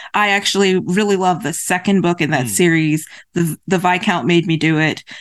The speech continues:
Speaker 1: It, you know, it sounds very generic, but it is very different. Um, her,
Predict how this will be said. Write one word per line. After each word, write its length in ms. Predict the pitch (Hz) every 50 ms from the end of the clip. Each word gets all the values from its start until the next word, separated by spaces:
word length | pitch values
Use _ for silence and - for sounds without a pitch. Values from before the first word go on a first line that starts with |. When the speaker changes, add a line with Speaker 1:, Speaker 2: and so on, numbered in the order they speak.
| - - -
Speaker 1:
It, 220 | 180 185 160 -
you 140 | 196 214 202
know, 180 | 185 175 170
it 140 | 170 180 -
sounds 340 | 220 - 196 185 175 180 160
very 500 | 175 180 196 190 185 185 180 180 170 -
generic, 720 | - 180 220 196 180 190 196 180 175 175 160 123 160 - - 196 -
but 240 | 170 160 147 - -
it 100 | 147 165
is 200 | 170 160 151 -
very 420 | - 165 170 190 175 180 175 170
different. 560 | 160 - 156 160 - - 139 156 147 165 - - - - - - - -
Um, 320 | - 170 165 160 156 156
her, 720 | 175 175 180 208 190 180 175 175 175 180 175 - - -